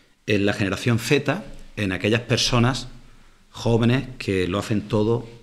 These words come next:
con las nuevas tecnologías, con los móviles, eh, que es re-, precisamente donde somos fuertes. Somos el ayuntamiento que mejor y más usa las redes sociales, ¿no?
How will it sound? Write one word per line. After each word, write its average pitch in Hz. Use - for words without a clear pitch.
con 98
las 90
nuevas 104
tecnologías, 95
con 90
los 85
móviles, 95
eh, -
que 110
es 110
re-, 113
precisamente 123
donde 98
somos 117
fuertes. 120
Somos 113
el 113
ayuntamiento 113
que 123
mejor 135
y 107
más 110
usa 120
las 101
redes 104
sociales, 82
¿no? 117